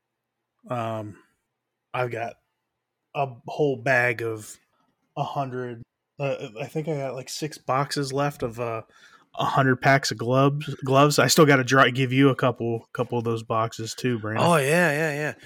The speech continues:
Speaker 2: So I thought, I finally thought it was, uh, the Clintons catching up with me, but here it was just my wife trying to get in, and she had a bunch of groceries in her hand.
Speaker 1: <laughs>
Speaker 2: Uh, <laughs> so,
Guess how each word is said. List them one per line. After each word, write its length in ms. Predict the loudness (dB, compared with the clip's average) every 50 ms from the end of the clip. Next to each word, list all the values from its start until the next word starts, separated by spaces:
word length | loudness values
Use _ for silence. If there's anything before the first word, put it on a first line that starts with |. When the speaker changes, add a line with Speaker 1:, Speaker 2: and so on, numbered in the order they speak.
| -20 -20 -20 _
Speaker 2:
So 160 | -4 0 0 0 0
I 60 | 0
thought, 160 | -2 -4 -4 -2
I 100 | -4 -4
finally 340 | -2 -2 0 0 0 0
thought 220 | 0 2 2 2 2
it 80 | 2
was, 240 | 0 -2 -4 -4 -4
uh, 240 | -4 -2 -2 -4 -6 -10 -14 _ _ -20 -20 -20 -20 _ -12
the 80 | -6
Clintons 320 | -2 -2 0 0 -2 -4 -2
catching 320 | 0 0 0 0 -2 -4
up 140 | -4 -4 -6
with 160 | -10 -16 -16
me, 60 | -16 -14
but 120 | -12 -10
here 140 | -8 -6 -6
it 20 | -6
was 100 | -6 -8
just 180 | -8 -10 -10 -8
my 80 | -6
wife 220 | -6 -6 -6 -6 -8
trying 160 | -8 -8 -8
to 40 | -8
get 140 | -8 -8 -8
in, 100 | -8 -8
and 100 | -10 -10
she 100 | -10 -8
had 60 | -8
a 40 | -8
bunch 180 | -10 -12 -14 -14
of 60 | -12
groceries 360 | -10 -10 -10 -10 -12 -14 -14
in 60 | -14 -14
her 60 | -14
hand. 260 | -10 -8 -8 -8 -6 -8 -8 -10 -12
Speaker 1:
<laughs> 40 | _ _ _ _ _ _ -14 -6
Speaker 2:
Uh, 220 | -4 -2 -2 -2 -4 -6 -6 -4
<laughs> 1120 | -4 -4 -6 -6 -8 -8 -8 -8 -10 -10 -8 -10 -10 -10 _ _ _ _ _ _ _ _ _
so, 440 | -10 -2 2 4 6 6 6 4